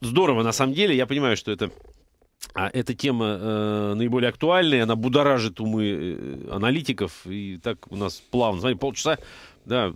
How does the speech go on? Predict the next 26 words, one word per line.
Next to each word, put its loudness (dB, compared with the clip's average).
мы -6
на -8
одном -2
дыхании -4
о -14
Федрезерве -6
прорассуждали. -4
А, -2
а -4
все-таки, -4
я -4
уж -4
прошу -6
прощения, 0
конечно, -4
может, -6
это, -10
это -8
менее -2
оптимистичный -2
разговор. 0
А 0
что -2
с -8
российским-то -6
рынком? -10